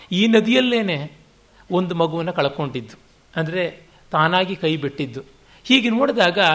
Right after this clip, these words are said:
ನದಿಯ ಜೊತೆಗೆ ತನ್ನ ಬದುಕು ಹೇಗೆ ಬೆಸ್ತುಕೊಂಡಿದೆ ಅನ್ನೋದು ಗೊತ್ತಾಗುತ್ತೆ. ಮತ್ತೆ ಇನ್ನೊಂದು ದೊಡ್ಡ ಪ್ರಶ್ನೆ ಇಡೀ ಕೃತಿಯಲ್ಲಿ ಬರುತ್ತೆ, ಸಂತಾನ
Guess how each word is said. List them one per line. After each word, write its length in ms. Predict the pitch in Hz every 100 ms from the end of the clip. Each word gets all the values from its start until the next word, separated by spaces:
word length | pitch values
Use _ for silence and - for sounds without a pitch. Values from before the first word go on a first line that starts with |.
| 170
ನದಿಯ 300 | 170 175 262
ಜೊತೆಗೆ 380 | 185 208 226 247
ತನ್ನ 220 | 240 180 165
ಬದುಕು 360 | 143 180 202
ಹೇಗೆ 460 | 151 156 180 202 196
ಬೆಸ್ತುಕೊಂಡಿದೆ 760 | 139 147 - 208 147 156 147 143
ಅನ್ನೋದು 220 | 139 131
ಗೊತ್ತಾಗುತ್ತೆ. 580 | 127 - 135 120 - - _ _ _ _ _ _ - -
ಮತ್ತೆ 320 | 220 226 240 180 190
ಇನ್ನೊಂದು 380 | 196 220 214 170
ದೊಡ್ಡ 220 | 226 196 240
ಪ್ರಶ್ನೆ 380 | 196 - - 196
ಇಡೀ 240 | 165 202 226 - - _
ಕೃತಿಯಲ್ಲಿ 400 | 170 160 190 185
ಬರುತ್ತೆ, 420 | 156 151 - 180 139 151 - _ _ - - -
ಸಂತಾನ 480 | 202 220 220 185